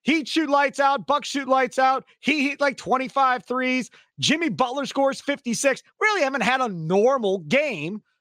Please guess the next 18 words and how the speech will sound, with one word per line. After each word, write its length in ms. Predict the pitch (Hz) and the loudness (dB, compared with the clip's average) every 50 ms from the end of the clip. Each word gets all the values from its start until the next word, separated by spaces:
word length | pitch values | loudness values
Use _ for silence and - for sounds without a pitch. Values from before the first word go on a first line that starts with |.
| _ _ _ _ - | _ _ _ _ -6
to 80 | - 247 | -4 0
really 240 | 247 269 269 254 | 0 2 2 0
see 140 | - - 277 | 0 -2 0
this 160 | 254 247 233 | 0 0 0
thing 180 | - 240 226 196 | 0 -2 -2 -2
play 220 | - - 269 311 | -2 0 2 2
out." 240 | 339 359 233 147 - _ _ _ _ _ _ _ _ _ _ _ _ _ _ - | 2 2 0 -4 -8 _ _ _ _ _ _ _ _ _ _ _ _ _ _ -2
And 120 | 269 330 | 0 0
in 120 | 339 302 | 0 0
his 200 | 302 339 359 285 | 0 0 0 0
mind 200 | 254 294 294 285 | 0 0 0 0
at 80 | 269 220 | 0 0
that 180 | 302 330 - - | 0 0 0 0
point, 180 | 254 262 262 | 0 0 2
it 60 | 277 | 2
was, 220 | 277 277 269 247 180 | 2 2 0 0 0
"Hey, 280 | 269 294 269 185 120 _ _ _ _ _ _ _ - | 0 -2 -2 -2 -4 _ _ _ _ _ _ _ -2
Bucks 340 | - 254 311 - - - | 0 0 0 0 -4 -10